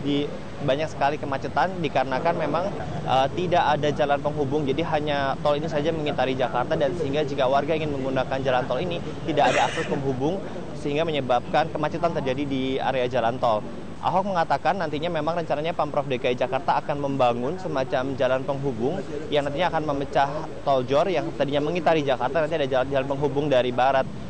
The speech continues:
ke timur maupun dari utara ke selatan yang akan mempermudah warga untuk dapat be-, berlalu lintas di Jakarta, dan ini akan diharapkan dapat mengurangi kemacetan. Bahkan Ahok memprediksi pada tahun dua ribu delapan belas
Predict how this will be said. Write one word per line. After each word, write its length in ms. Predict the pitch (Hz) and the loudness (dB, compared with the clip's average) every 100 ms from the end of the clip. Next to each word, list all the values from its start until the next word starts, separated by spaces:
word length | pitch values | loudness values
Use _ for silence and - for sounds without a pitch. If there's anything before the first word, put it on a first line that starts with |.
| - | -8
ke 80 | - | -2
timur 320 | 185 180 165 | 0 2 2
maupun 320 | 151 131 151 | 2 0 2
dari 160 | 135 127 | 2 0
utara 320 | 127 135 131 | 0 0 0
ke 80 | 135 | 0
selatan 320 | 151 156 151 | 0 0 0
yang 160 | 147 147 | 0 -2
akan 160 | 151 | -4
mempermudah 480 | 147 147 143 139 131 | -4 -4 0 0 2
warga 400 | 143 127 120 156 | 2 2 2 0
untuk 160 | 151 139 | 2 0
dapat 320 | 131 151 170 - - - 104 | 2 2 0 -6 -8 -8 -6
be-, 360 | 143 - 139 135 | -4 2 2 4
berlalu 400 | 151 156 190 190 | 4 4 4 2
lintas 240 | 165 139 | 2 0
di 80 | 139 | 0
Jakarta, 480 | 131 127 131 - 156 | 0 2 0 2 2
dan 160 | 139 | 2
ini 160 | 139 151 | 0 -2
akan 320 | 147 147 147 151 - - | 0 -2 -2 -6 -8 -2
diharapkan 400 | 147 160 180 165 | 2 4 4 2
dapat 320 | 143 127 135 143 | 2 2 0 0
mengurangi 400 | 143 139 143 131 | 0 0 0 -2
kemacetan. 640 | 143 131 139 135 147 - - - - | -2 -2 -2 0 0 -2 -4 -6 -2
Bahkan 320 | 117 - 143 | 0 0 0
Ahok 320 | 117 143 151 151 | 0 0 -2 0
memprediksi 480 | 143 135 120 170 | 0 0 0 0
pada 240 | 156 143 139 | 2 2 4
tahun 240 | 139 143 | 4 2
dua 160 | 143 135 | 4 2
ribu 320 | 131 131 147 | 2 2 4
delapan 320 | 143 151 156 | 4 2 0
belas 240 | 143 131 | 2 4